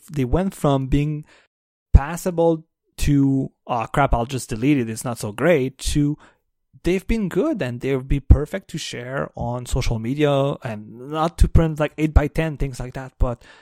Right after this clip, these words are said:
they went from not working to being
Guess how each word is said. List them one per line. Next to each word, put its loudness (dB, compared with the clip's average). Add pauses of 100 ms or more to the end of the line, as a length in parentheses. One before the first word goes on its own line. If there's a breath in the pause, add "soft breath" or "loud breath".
(420 loud breath)
they 0
went -2
from -4 (340)
not -8 (180)
working 0
to -6
being -6